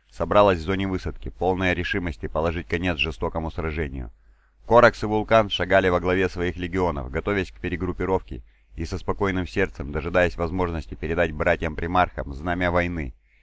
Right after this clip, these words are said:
и право заслужить славу победителей Хоруса. Мало кто из Астартес без труда держался на ногах, и многие несли с собой израненных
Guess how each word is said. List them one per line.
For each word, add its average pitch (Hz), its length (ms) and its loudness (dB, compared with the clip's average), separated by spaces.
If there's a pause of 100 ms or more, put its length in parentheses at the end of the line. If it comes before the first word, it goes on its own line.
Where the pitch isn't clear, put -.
(160)
и 85 100 -6
право 98 320 6
заслужить 85 460 -4
славу 85 320 0
победителей 80 580 -6
Хоруса. - 540 -8 (380)
Мало 107 320 8
кто 101 220 -2
из 85 240 -4
Астартес 85 580 0
без 80 180 -10
труда 90 320 0
держался 82 440 0
на 78 140 -8
ногах, 78 340 -4 (500)
и 85 100 -8
многие 98 360 0
несли 95 300 -4
с - 60 -10
собой 85 260 -2
израненных 85 520 0